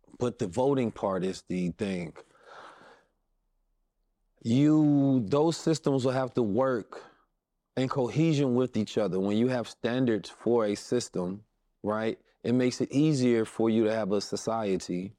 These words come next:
right? Now, people already live in customized ways. Some people only want cash, some people don't utilize banks. The problem is, is that you have to operate utilizing certain systems to have access to certain things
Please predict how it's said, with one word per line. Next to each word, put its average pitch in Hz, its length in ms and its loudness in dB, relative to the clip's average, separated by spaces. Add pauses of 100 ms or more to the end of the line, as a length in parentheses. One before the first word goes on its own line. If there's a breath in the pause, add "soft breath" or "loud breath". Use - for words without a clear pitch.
(460)
right? 107 400 0
Now, 113 180 -2
people 180 340 0
already 131 300 2
live 120 180 2
in 104 80 -4
customized 92 520 -2
ways. 85 180 -2
Some 98 160 -2
people 98 520 -2
only 101 220 0
want 92 240 -2
cash, 104 320 -6
some 104 100 -8
people 95 200 0
don't 92 160 -2
utilize 87 420 -2
banks. 104 440 -6 (560 soft breath)
The 208 140 0
problem 113 580 -2
is, 107 240 0
is 101 180 -2
that 98 320 -2
you 107 240 0
have 110 280 -4
to - 200 -2
operate 101 580 -2 (1400)
utilizing 110 680 2
certain 107 260 -2
systems 113 400 -4
to 113 80 -2
have 107 260 -4
access 117 360 -4
to 104 100 -4
certain 95 320 -2
things 95 540 -4